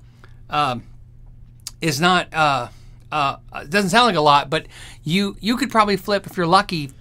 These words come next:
five to ten pedals a week, right? One a day.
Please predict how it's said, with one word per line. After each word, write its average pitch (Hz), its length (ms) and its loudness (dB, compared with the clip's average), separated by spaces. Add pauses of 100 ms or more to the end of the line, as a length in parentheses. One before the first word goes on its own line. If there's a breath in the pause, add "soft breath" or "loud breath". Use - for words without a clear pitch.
(100)
five 170 400 4
to 165 100 -8
ten 160 260 -4
pedals 151 320 -2
a 151 60 -2
week, - 360 -6 (420)
right? 277 180 -2
One 269 160 2
a 262 60 4
day. 240 320 0